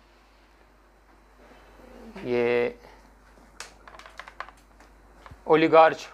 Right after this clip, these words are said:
by Roja Dove, ये भी बहुत बेहतरीन fragrance हैं, Fresh citrussy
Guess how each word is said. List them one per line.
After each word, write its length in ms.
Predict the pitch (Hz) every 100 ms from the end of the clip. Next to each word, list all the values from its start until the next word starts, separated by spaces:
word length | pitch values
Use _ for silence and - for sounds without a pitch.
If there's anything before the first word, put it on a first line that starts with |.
| -
by 80 | 135 135
Roja 280 | 151 151
Dove, 380 | 135 143 143 -
ये 180 | 123 135
भी 260 | 135 131 127 - - _ _ _
बहुत 260 | 180 123 123
बेहतरीन 640 | 117 117 - 117 123 123 - - - - -
fragrance 460 | 107 107 139 156 147
हैं, 260 | 131 - - -
Fresh 200 | 143 143 - - - - - - - - - - - -
citrussy 600 | 139 139 131 - 123